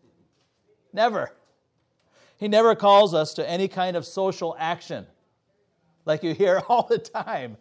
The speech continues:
in evangelicalism. The good we are to, to, to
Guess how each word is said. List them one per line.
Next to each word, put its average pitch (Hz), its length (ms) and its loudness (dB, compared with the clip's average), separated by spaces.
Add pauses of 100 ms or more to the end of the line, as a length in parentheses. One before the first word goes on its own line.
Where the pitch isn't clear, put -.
(300)
in 165 180 -4
evangelicalism. 170 1040 2 (800)
The 143 140 -4
good 175 220 2
we 196 140 2
are 180 100 4
to, 151 300 -2 (120)
to, 139 300 -8
to 123 600 -10